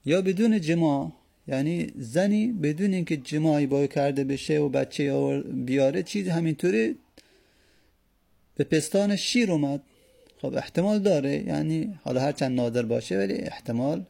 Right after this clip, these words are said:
عقلی وجود داره. حالا اگر اومد بعد شیر داد به بچه‌ای پنج بار متفرق که کمتر از دو ساله مثلاً یا حد، حد دو ساله،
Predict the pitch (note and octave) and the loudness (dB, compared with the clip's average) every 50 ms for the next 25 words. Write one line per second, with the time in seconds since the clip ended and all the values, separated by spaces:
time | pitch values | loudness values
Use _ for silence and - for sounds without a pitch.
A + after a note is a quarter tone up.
0 | - - - A#2 A2 - - A#2 C3 D3+ D#3 C#3+ C#3 D#3 F3+ D#3+ D3+ C3+ A2 - | -14 -10 -8 -8 -8 -6 -4 -2 -2 -2 -2 -2 -2 -4 -4 -2 -2 -2 -2 -2
1 | - - - _ _ _ _ - _ _ _ _ _ _ _ _ _ _ _ _ | -6 -12 -16 _ _ _ _ -20 _ _ _ _ _ _ _ _ _ _ _ _
2 | _ _ _ _ _ _ _ _ _ _ _ _ _ _ _ - D#3+ E3+ G#3 A3 | _ _ _ _ _ _ _ _ _ _ _ _ _ _ _ -4 0 2 2 2
3 | A3+ G#3 G#3+ G#3 G3+ G#3 G3 G3 F#3+ F3+ F3+ G3 F3 - - _ _ _ _ _ | 4 4 2 4 4 2 2 2 0 0 -2 -4 -6 -8 -14 _ _ _ _ _
4 | _ _ _ _ _ _ _ _ _ _ _ _ _ _ _ _ _ _ _ _ | _ _ _ _ _ _ _ _ _ _ _ _ _ _ _ _ _ _ _ _
5 | _ C3+ C3 D3+ E3 F3 E3 - - - - F3 E3 D#3+ D3 D#3+ D#3 D3+ C#3 C#3 | _ -4 0 0 0 0 0 -4 -6 -2 0 2 0 2 2 2 2 2 0 -2
6 | C#3+ C3 C3+ C3 B2+ - - - C#3 C3+ C3+ C3 C#3+ C3 C3 B2+ B2+ B2+ B2+ B2 | -2 0 2 0 0 0 -2 -2 0 0 -2 -2 -2 -2 -2 0 2 2 2 2
7 | B2 B2 A#2+ - - - B2+ A#2+ A#2+ B2 A#2+ A#2 A#2 - - - B2 A#2 A#2 - | 0 -2 -6 -8 -6 -2 -2 0 0 0 -2 -4 -6 -10 -8 -6 -4 -4 -4 -2
8 | - B2 A#2+ A2+ A2+ A#2+ A#2 - - A#2+ A#2 A#2 A#2+ A#2 A#2 A#2+ A2+ - - A#2 | 0 0 0 0 -2 -4 -4 -2 -2 -2 0 0 -2 -2 -4 -6 -8 -6 -6 -4
9 | A#2 A2+ A#2 A2+ - A#2+ A2+ A2 A#2+ A#2 A#2 A#2 A2 - A#2+ A#2 A2 A#2 A2 G#2+ | -4 -2 -4 -4 -4 -6 -6 -4 -2 -2 -2 -4 -4 -4 -6 -4 -4 -4 -4 -4
10 | A2 - - B2 A#2+ C3 D#3 F#3+ | -8 -4 -2 -2 0 0 -2 -6